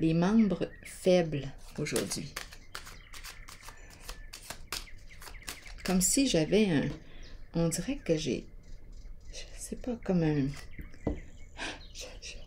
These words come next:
je pense que je, je dois être rendue là, là, à la, à la fin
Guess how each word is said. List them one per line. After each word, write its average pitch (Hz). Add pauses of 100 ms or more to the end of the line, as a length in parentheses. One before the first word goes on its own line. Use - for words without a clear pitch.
(3500)
je -
pense 226
que 165
je, 160
je -
dois 180
être -
rendue 165
là, 185
là, 131
à 143
la, 147 (160)
à 151
la 165
fin 180